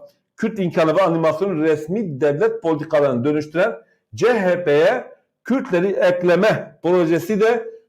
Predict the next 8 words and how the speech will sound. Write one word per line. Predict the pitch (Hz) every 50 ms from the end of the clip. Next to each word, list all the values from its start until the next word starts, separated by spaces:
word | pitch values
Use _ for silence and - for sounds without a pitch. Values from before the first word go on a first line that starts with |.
| _ _ -
Kürtlüğe | - 180 175 180 180 165 185 226 233 -
ihanetten | 185 170 170 156 165 165 165 160 - 226 202 170
başka | 175 165 - - 220
bir | 208 -
şey | - 214 214 170 156
değildir, | 180 202 202 190 160 127 107 107 85 - - - _ _ -
biline | 117 127 131 131 127 135 135 127 110
diyor. | 101 90 78